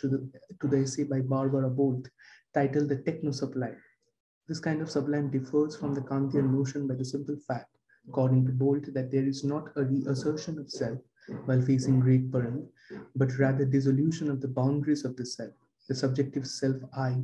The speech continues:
dissolving into the collective techno experience. Her essay is based heavily on Ben Malbon's nineteen ninety-nine study,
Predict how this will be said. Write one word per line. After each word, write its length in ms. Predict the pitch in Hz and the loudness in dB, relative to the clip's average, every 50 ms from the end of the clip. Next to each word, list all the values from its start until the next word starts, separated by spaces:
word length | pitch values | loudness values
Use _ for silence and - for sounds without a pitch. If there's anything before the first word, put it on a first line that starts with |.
| - - | -4 -6
dissolving 480 | - 127 127 131 127 127 131 135 135 | -8 -4 -2 -2 0 0 2 2 2
into 160 | 127 131 127 | 2 2 0
the 100 | - 139 | -2 -4
collective 480 | - - 131 131 131 - - 139 131 - - | -2 0 -2 -2 -2 -4 -8 -8 -8 -6 -8
techno 240 | 131 127 131 127 127 | -8 -4 -2 -2 -2
experience. 720 | 127 127 - - 139 135 135 127 127 - - - - _ _ _ _ _ _ _ _ _ - - _ _ | -2 -4 -4 0 0 2 2 2 -2 -4 -8 -14 -20 _ _ _ _ _ _ _ _ _ -20 -20 _ _
Her 160 | _ 151 143 - | _ 0 0 2
essay 320 | 165 165 165 - 180 165 | 2 0 0 0 0 0
is 140 | 151 135 - | -2 -4 -4
based 340 | - - 147 151 151 - - | 2 4 4 4 4 0 -4
heavily 400 | - 143 135 143 147 151 156 147 | -4 -2 0 0 0 -2 -2 -2
on 260 | 135 135 135 135 135 127 131 - | -2 -2 0 0 0 0 0 0
Ben 240 | 139 139 143 143 | 2 2 2 2
Malbon's 580 | 139 135 135 135 131 131 131 135 135 135 135 - | 2 2 2 2 2 2 2 2 0 -2 -2 -2
nineteen 320 | 135 131 127 127 135 139 | 0 0 2 2 2 2
ninety-nine 460 | 131 131 131 127 131 131 127 127 131 127 | 2 2 2 2 2 2 4 4 2 2
study, 420 | 131 - 131 127 127 123 127 131 | 0 -2 -6 -4 -4 -4 -6 -8